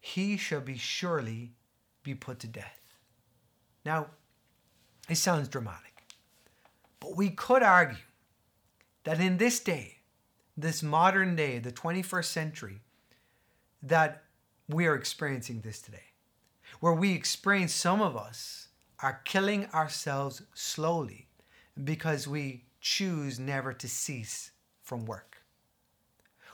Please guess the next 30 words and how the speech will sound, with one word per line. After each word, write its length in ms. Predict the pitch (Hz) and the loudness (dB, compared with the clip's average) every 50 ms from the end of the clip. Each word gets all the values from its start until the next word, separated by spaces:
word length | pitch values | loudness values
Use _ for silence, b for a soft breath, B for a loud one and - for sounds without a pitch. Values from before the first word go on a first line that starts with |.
| b b | b b
Work 360 | 131 143 160 156 156 - - - _ _ _ _ _ _ _ _ _ _ - - | 4 6 6 6 4 0 -14 -20 _ _ _ _ _ _ _ _ _ _ -18 -12
in 140 | - 143 143 | -8 -4 -4
our 100 | 127 117 | -4 -4
careers, 760 | - - 131 127 135 147 170 208 247 240 233 - - - - _ _ _ _ _ _ _ | -6 -6 -6 -2 -2 0 0 0 -2 -4 -6 -10 -14 -18 -20 _ _ _ _ _ _ _
work 280 | - 131 160 175 170 - | 0 4 4 4 4 2
in 100 | 160 131 | -2 -2
our 120 | 117 110 | -2 -8
homes, 640 | - - 170 175 190 214 226 233 233 - - - - _ _ _ _ _ _ | -4 -2 0 0 0 0 -2 -4 -6 -10 -12 -18 -20 _ _ _ _ _ _
<laughs> 200 | _ _ - - | _ _ -12 -8
work 380 | 170 160 120 156 185 180 185 | -6 -2 4 4 4 4 6
on 100 | 180 175 | 4 4
our 100 | 165 151 | 4 2
phones, 640 | 120 - - 190 156 120 127 104 92 92 - - - _ b b b b b b b b b b - | 0 0 0 0 0 0 -2 -6 -8 -10 -14 -18 -20 _ b b b b b b b b b b 6
work 240 | 147 180 190 185 | 6 6 6 6
in 100 | 175 165 | 4 2
our 240 | 156 143 131 117 - - _ - | 2 2 0 -2 -6 -12 _ -8
watching, 580 | 127 127 156 185 185 - - - 185 180 175 165 160 165 | 0 4 6 6 6 4 2 2 2 2 0 -2 -4 -2
being 160 | 160 165 165 165 | 0 2 4 4
entertained 460 | 170 175 170 160 - 170 180 185 175 | 4 2 2 0 0 2 2 4 4
by 80 | 165 | 2
T 260 | 156 - - 180 170 160 | 2 2 0 0 0 0
V, 220 | 143 170 180 185 | 0 0 0 0
by 240 | 170 143 131 127 120 B B B B B | 0 0 0 -2 -2 B B B B B
being 180 | 120 156 165 151 | 0 0 2 2
consumed 720 | - 156 147 131 - - - 175 175 180 185 185 160 135 | 0 -2 -2 0 0 2 2 2 2 2 2 0 2 2
by 260 | 156 143 139 123 110 B B B B | 2 2 2 2 -4 B B B B
shopping 500 | - - - 180 165 165 - 190 170 147 | -2 2 6 6 6 6 4 0 0 0
and 140 | 135 127 - | -2 -4 -4
keeping 380 | - - 196 175 - 170 165 160 | 0 0 0 2 2 0 4 4
up 240 | 170 170 160 - | 4 2 2 -6